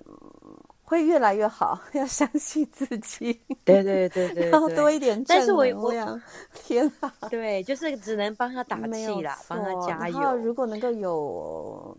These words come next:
Speaker 1: 同才能够稍微给予支持跟陪伴，我觉得应该就会慢慢的更好了。嗯。
Speaker 2: 但是我认识的这个老师，他其实已经蛮有经验了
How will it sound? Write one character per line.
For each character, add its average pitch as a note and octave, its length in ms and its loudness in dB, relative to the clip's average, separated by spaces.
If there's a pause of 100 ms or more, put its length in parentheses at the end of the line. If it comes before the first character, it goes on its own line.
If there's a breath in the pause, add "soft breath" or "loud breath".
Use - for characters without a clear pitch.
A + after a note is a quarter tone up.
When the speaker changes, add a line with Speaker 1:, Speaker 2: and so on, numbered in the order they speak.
Speaker 1:
同 G#3+ 220 -10
才 A3+ 200 -4
能 G3 140 -8
够 G3+ 460 -6
稍 A3+ 220 -6
微 G#3 120 -4
给 G#3 100 -8
予 F#3+ 140 -8
支 G3 220 -14
持 - 120 -14
跟 F#3 220 -12
陪 F3+ 160 -10
伴， F3+ 180 -8 (380 loud breath)
我 - 60 -14
觉 F#3+ 120 -10
得 A3+ 140 -8
应 C4 140 -6
该 C4 120 -2
就 C4+ 160 -4
会 B3 220 -6
慢 A#3 180 -6
慢 A3+ 160 -6
的 F#3 140 -8
更 F#3 260 -8
好 - 400 -12
了。 - 240 -14 (200)
嗯。 G3 280 -14 (640 loud breath)
Speaker 2:
但 E4 180 0
是 E4 120 4
我 A3 120 8
认 B3 160 4
识 A#3+ 120 -2
的 A3 60 2
这 G#3 120 0
个 G3+ 60 2
老 D3+ 180 0
师， G3 140 -4
他 F#3+ 120 -4
其 F#3 160 -8
实 D#3 140 -10
已 C#3 40 -8
经 E3 140 -4
蛮 D3 160 -4
有 C#3 120 -4
经 C3+ 260 -10
验 C#3 200 -10
了 - 60 -14